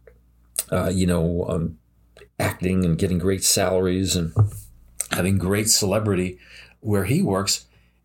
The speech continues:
And he also has that value of, uh, Texas, wherever it is, you know, as he mentioned,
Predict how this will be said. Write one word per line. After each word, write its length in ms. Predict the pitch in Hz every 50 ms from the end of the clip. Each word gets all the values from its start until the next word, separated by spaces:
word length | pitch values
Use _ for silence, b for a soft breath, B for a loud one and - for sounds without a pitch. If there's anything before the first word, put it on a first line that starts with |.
| _ - -
And 500 | 117 123 123 123 120 117 113 113 - - _ _ _ _ _ _ _ _ _ _ _ _ _ _ - - -
he 220 | - 143 131 139
also 320 | 170 240 226 - - 139 123
has 200 | 120 135 127 -
that 140 | 123 117 107
value 520 | 85 104 113 123 135 127 107 92 92 92
of, 280 | 85 82 82 85 - - -
uh, 160 | 92 85 82
Texas, 600 | - - - 139 135 - - 117 110 98 - 90
wherever 280 | 85 95 98 92 98
it 40 | 95
is, 140 | 87 85 -
you 140 | 87 85 87
know, 180 | 85 80 80
as 380 | - 87 85 82 - - 87 -
he 100 | 87 87
mentioned, 560 | 85 87 101 110 107 - - 85 82 82 -